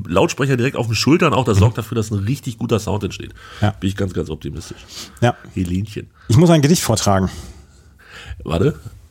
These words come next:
Speaker 1: Ich gehe wieder zurück von Eventim zu angedacht punkt heinz kampke punkt de. Heute ist der
Speaker 2: Achtzehnte Dezember. Angedacht punkt heinz kampke punkt de. Es geht um Rivalitäten, es geht um Duelle. Heute beim ersten,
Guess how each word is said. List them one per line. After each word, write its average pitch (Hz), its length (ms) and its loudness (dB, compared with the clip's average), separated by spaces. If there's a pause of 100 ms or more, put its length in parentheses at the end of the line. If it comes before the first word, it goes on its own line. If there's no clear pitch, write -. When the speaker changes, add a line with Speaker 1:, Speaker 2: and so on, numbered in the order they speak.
(180)
Speaker 1:
Ich - 120 -8
gehe 107 300 2
wieder 107 180 6
zurück 113 300 2
von 107 180 2
Eventim 104 460 0
zu - 220 -2
angedacht 110 1160 2
punkt 98 280 0
heinz 95 200 -2
kampke 92 260 -2
punkt 90 240 -4
de. - 220 0
Heute 143 200 4
ist - 240 2
der 185 300 4 (540)
Speaker 2:
Achtzehnte 151 400 2
Dezember. 135 400 2 (800)
Angedacht 185 360 2
punkt 180 200 4
heinz 160 180 4
kampke 170 260 4
punkt 120 240 0
de. 107 240 2 (520)
Es - 100 -10
geht 143 140 0
um 135 160 2
Rivalitäten, 151 600 2
es 117 80 -2
geht 139 180 2
um 131 120 0
Duelle. 123 520 4
Heute 156 200 4
beim 147 120 4
ersten, 147 580 2